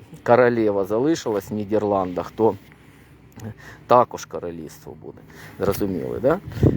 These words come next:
Але, е, або підприємство, все, крапка. Так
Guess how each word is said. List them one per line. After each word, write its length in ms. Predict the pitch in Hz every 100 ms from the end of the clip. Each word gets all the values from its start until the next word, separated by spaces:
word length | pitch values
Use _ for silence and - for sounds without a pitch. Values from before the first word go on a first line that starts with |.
| - -
Але, 420 | 143 151 131 98 - - 101
е, 320 | 101 98 - -
або 360 | - 127 170 262 - -
підприємство, 1040 | 208 - 202 202 139 110 - - - - - - - -
все, 320 | - 113 113
крапка. 500 | - 120 120 - - - - - - -
Так 120 | -